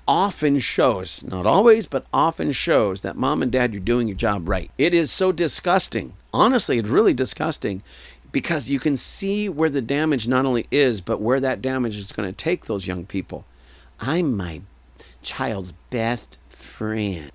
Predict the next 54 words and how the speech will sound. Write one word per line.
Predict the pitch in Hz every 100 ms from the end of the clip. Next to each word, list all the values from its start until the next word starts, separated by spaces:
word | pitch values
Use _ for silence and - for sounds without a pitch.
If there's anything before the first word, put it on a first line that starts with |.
| -
No, | 139
you | 254 117
failed. | - - - - - -
It's | - -
not | 202 -
like | 151 117
you're | 127
going | 113 190
to | 165
fail. | - 104 101
You've | 98 117 143
already | 147 147 180
failed | 117 - 76 64 -
because | 117 135 110
that | 165 -
was | 127
in | 135 120
the | 107
making | 131 156 110 104
for | -
a | 107
long | 98 92
time. | 95 - - - -
You | 143
didn't | 196 170 -
enter | 165 - 147
into | - 180 180 - 123 101 - -
parenthood | 131 185 160 - 98 92 113 - - -
with | 123 120
the | 123
right | 131 139 -
heart | - 175 160 107
and | 110
the | 110
right | 120 -
attitude | 123 156 151 - 104
and | 101
the |
right | 107 110
mindset. | 85 117 160 143 - - -
You | - 120
didn't | 180 165
enter | 160 156 135
in | 156 156 120
as | 127 120
a | 107
coach | - 143 156 - -
and | 113
a | 104
trainer. | - 147 143 104 - - - -
And | 156
yes, | 170 147 -
a |
nurturer. | 110 113 95 - 90 95